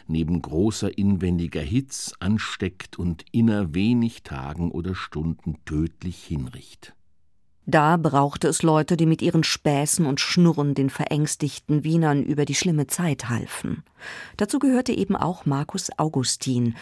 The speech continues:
Speaker 2: über den sich alle freuten, wenn sie ihn sahen. So bekam er den Beinamen der liebe Augustin.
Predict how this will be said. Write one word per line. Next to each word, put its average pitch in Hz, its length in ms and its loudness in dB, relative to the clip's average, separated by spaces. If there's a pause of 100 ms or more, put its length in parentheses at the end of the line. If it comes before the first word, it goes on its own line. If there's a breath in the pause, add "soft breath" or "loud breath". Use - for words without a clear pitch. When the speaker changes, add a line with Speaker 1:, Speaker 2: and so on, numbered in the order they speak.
(200 loud breath)
Speaker 2:
über 165 180 2
den 185 180 6
sich 180 300 -2
alle 175 240 2
freuten, 120 800 -4
wenn 117 160 0
sie - 140 -4
ihn 123 180 0
sahen. 120 460 -2 (240 loud breath)
So - 160 -2
bekam 214 320 -2
er 220 60 0
den 135 180 2
Beinamen 151 580 0 (280)
der 120 100 -2
liebe 135 420 -4 (140)
Augustin. - 720 -8